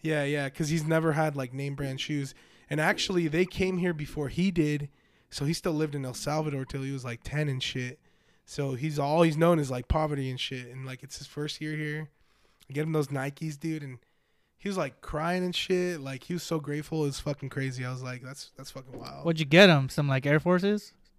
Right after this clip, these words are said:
Speaker 1: I don't even remember, dude. It was just, like, a thirty dollar pair of shoes 'cause the Nike factory outlet has, like, super sh-, cheap-ass shoes.
Speaker 2: We don't even have that outlet anymore, do we?
Speaker 1: Uh, we do, but it's, like, temporarily closed. I think they're re-,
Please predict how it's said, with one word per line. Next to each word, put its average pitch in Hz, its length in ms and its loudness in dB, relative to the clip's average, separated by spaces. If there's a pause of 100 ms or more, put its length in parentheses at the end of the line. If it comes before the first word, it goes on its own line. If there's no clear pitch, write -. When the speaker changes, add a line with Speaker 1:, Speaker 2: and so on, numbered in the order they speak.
(320)
Speaker 1:
I 170 80 -6
don't 196 80 0
even 202 160 4
remember, 165 340 2
dude. 156 260 4
It 160 60 4
was 170 140 2
just, 175 160 -4
like, 185 100 2
a 135 80 -4
thirty 165 300 0
dollar 156 200 2
pair 160 180 0
of 139 80 -2
shoes 170 380 -2
'cause 147 260 -2
the 147 120 -2
Nike 170 240 0
factory 151 420 -2
outlet 143 280 -4
has, 131 200 -8
like, 123 200 -10
super 139 340 -6
sh-, - 160 -10
cheap-ass 135 400 -6
shoes. 151 440 -6 (260)
Speaker 2:
We 160 40 2
don't 190 100 6
even 180 120 6
have 196 160 6
that 156 120 4
outlet 131 280 -2
anymore, 127 260 -6
do 139 140 0
we? 202 160 -4
Speaker 1:
Uh, 170 240 2
we 170 160 -2
do, 220 320 0
but 190 160 2
it's, 175 160 -6
like, 156 160 -2
temporarily 170 460 2
closed. 147 400 0
I 139 40 0
think 151 200 -8
they're 139 100 -6
re-, 131 200 -10